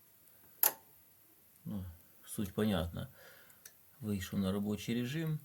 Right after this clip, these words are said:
Під'єднуємо обігрівач. Десь кіловат сто. Побачив нагрузочку.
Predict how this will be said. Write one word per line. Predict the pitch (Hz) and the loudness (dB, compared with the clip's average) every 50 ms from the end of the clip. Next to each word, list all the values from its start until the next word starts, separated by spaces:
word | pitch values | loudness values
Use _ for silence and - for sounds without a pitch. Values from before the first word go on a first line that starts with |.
| - - - - - - - - - - - - - - - - - | -8 -18 -20 -20 -20 -20 -20 -20 -20 -20 -20 -20 -20 -20 -20 -16 -6
Під'єднуємо | - 104 101 104 113 113 107 101 104 107 107 104 | -4 -2 0 2 2 2 2 2 2 4 4 2
обігрівач. | 98 101 110 107 117 110 113 123 135 139 135 131 - - - - - - - - - - - - - | 2 0 0 0 2 2 2 4 4 4 4 4 2 -4 -6 -6 -8 -12 -16 -20 -20 -20 -20 -16 -16
Десь | - - - 92 90 - | -8 -4 -4 -4 -4 -4
кіловат | - - 95 101 98 104 104 101 95 - | -2 0 2 2 4 4 4 2 2 0
сто. | - - - - 69 65 - 87 - - - - - - - - - - - - - - - - - - - - - - - - - - - - - - - - - - - - - - - - - - - - - - - - - - - - - - - - - - - - - - - - - - - - - - - - - - - - - - - - - - - - - - - | -4 -4 -4 -4 -4 -4 -4 -6 -10 -12 -20 -20 -20 -20 -20 -20 -14 -14 -14 -14 -14 -20 -20 -20 -20 -20 -20 -20 -20 -20 -20 -20 -20 -20 -20 -20 -20 -20 -20 -20 -20 -20 -20 -20 -20 -20 -20 -20 -20 -20 -20 -20 -20 -20 -20 -20 -20 -20 -20 -20 -20 -20 -20 -20 -20 -20 -20 -20 -20 -20 -20 -20 -20 -20 -20 -20 -20 -20 -20 -20 -20 -20 -20 -20 -20 -20 -20 -20 -20 -20 -20 -20 -20 -20 -16
Побачив | - - - - - 90 90 - - - - 120 | -12 -12 -10 -8 -6 -6 -6 -6 -6 -6 -4 -4
нагрузочку. | 120 120 123 123 135 135 131 131 131 131 - - - 151 | -2 -2 0 -2 -2 -2 -2 -4 -4 -6 -8 -4 -2 -2